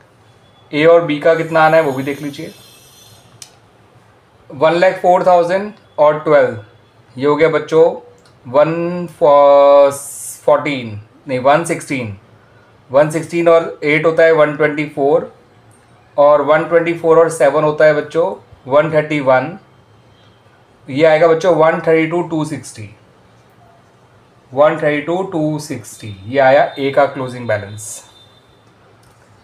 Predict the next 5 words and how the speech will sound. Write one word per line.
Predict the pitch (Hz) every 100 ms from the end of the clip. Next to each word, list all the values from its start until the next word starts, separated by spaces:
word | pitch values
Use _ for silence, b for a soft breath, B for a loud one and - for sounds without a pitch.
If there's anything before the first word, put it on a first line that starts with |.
| _ _ _ _
वन | 127 131 131 139 185 196 _
थर्टी | - 131 131 135 -
टू | 127 131 180 - _
टू | 143 139 156 156
सिक्सटी। | 143 113 - - 123